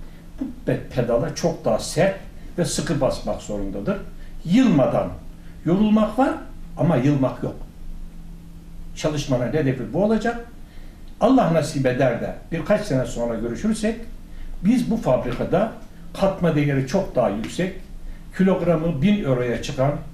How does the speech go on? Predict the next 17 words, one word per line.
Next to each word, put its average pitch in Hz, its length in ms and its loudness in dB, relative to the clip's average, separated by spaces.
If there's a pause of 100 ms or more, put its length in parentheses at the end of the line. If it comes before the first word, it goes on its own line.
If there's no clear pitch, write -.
ürünleri 151 380 2
üretmek 143 520 0
için 165 320 -6
çalışma 131 380 -2
yapıyoruz. 85 540 -10 (520)
Ama 202 360 4 (320)
bunu 202 420 4
bizim 247 320 6
nesil 143 320 2
beceremezse 147 720 4
bile 226 220 2 (560)
bizden 185 420 4
sonraki 117 720 0
nesil 277 460 4 (440)
bu 302 180 6
işi 302 200 4
becerecektir. 269 800 2